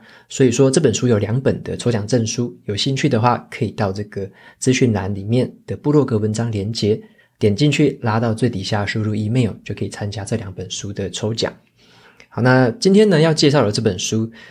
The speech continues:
它的核心观念叫做不平等优势。好，首先这个观念我认为是，呃，听过一次几乎就永远记得了，而且是一辈子受用的观念。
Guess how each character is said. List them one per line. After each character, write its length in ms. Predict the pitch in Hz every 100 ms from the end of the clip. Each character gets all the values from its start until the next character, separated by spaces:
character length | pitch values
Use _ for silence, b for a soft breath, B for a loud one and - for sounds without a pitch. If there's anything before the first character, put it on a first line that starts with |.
| B
它 140 | - 165
的 160 | 143
核 260 | 123 - 113
心 240 | 120 127
观 220 | 131 117
念 160 | 120 110
叫 140 | 107
做 260 | 107 107 98 b b b _
不 100 | 180
平 260 | 180 101
等 160 | 110 92
优 160 | 101 98
势。 280 | 104 - - b b b b b b
好， 140 | 82
首 160 | - 113
先 280 | 170 190
这 100 | 196
个 80 | 170
观 320 | 131 143 135
念 180 | 151 135
我 140 | 104 95
认 200 | 131 120
为 200 | 104 98
是， 380 | - 120 110 113 B B B
呃， 300 | 104 101 107
听 200 | - 143
过 160 | 156
一 60 | 120
次 340 | 113 - - - _
几 180 | - 131
乎 80 | 135
就 160 | 135 127
永 160 | 104
远 160 | 110 -
记 220 | - 117
得 120 | -
了， 200 | - - -
而 80 |
且 220 | 110 - 98
是 160 | -
一 80 | 117
辈 180 | 120 117
子 120 | 110
受 240 | - 117
用 120 | 107 95
的 80 | 92
观 300 | - 95 101
念。 160 | 101